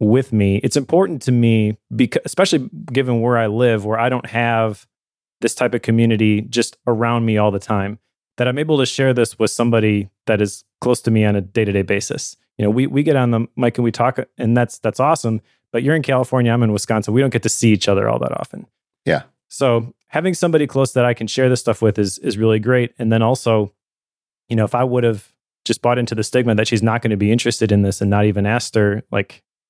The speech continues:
Speaker 1: that would have been a, a limiting belief, I guess. And I would just challenge people who think that there's people close to you who maybe wouldn't be interested in this stuff. Chances are, once they get exposed to it, that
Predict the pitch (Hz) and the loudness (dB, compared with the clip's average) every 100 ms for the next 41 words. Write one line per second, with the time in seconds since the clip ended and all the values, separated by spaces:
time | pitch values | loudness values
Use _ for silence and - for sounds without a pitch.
0 | _ _ _ _ 117 120 123 127 107 98 | _ _ _ _ -4 -2 -2 0 0 2
1 | 104 98 95 _ _ _ _ _ _ _ | 2 0 -4 _ _ _ _ _ _ _
2 | _ - 101 131 120 113 104 101 - _ | _ -14 -4 0 2 0 0 -4 -8 _
3 | _ 127 117 143 151 147 123 123 120 113 | _ -4 0 2 2 0 0 2 2 2
4 | 104 98 113 - 110 110 104 - 110 107 | -2 -4 -6 0 0 2 -2 -2 0 0
5 | - 107 110 104 - 127 117 117 110 - | -2 0 2 0 -2 -2 0 0 0 -2
6 | _ _ 113 120 117 117 113 107 - 107 | _ _ -4 -2 -2 0 0 0 0 0
7 | 104 107 101 113 110 117 107 110 113 107 | 2 0 2 0 2 0 0 -2 -2 0
8 | 110 - 110 - _ - 170 147 135 139 | 0 -2 -6 -8 _ -2 -2 0 2 2
9 | 135 135 123 - 113 110 - 110 104 - | 2 -2 -6 0 0 0 0 -2 0 0
10 | 104 101 - 107 | 0 0 -2 -6